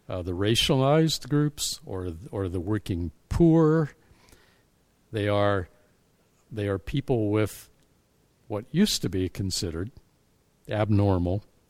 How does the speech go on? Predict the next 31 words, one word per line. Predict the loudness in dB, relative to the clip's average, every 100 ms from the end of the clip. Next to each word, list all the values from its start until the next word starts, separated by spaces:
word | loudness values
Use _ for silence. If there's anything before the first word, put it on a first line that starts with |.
| _ _ _
sexual | -6 -4 -4 -4 -2 0
orientation | 0 0 0 -2 -2 -4 -4 -6 -6
or | -8
sense | -6 -4 -4 -4
of | -6
gender | -4 -2 -2 -4 -8 -12 _ _
identity. | -10 -4 -2 -2 -4 -10 -14 _ -20 _ _ _
So | 0 0
it's | 0 -2
all | 4 4
got | 4 4 2 0 -6
lumped | 0 2 2 -2 -12 -14 _
together. | -10 -6 -2 -2 -2 -4 -6 -10 -20 -20 -20 _ _ _ _ _ _ _
It | -2
doesn't | 4 6 6 4
always | 8 10 12 10 8 6
all | 2 2
fit | -2 -2 -2 -2 -8
nicely | -6 -4 -4 -4
together, | -4 -4 -2 -2 -4 -6 _ -20 _ _ _ 0
but, | 0 2
but | -4
we've | -2 -2
seen | 4 6
the | 6
way | 6 6
it | 4
gets | 2 0
tied | -2 0 0 2 2 -2 -10 _ _ _ _
in, | 2 4 4 4
um, | 6 6 4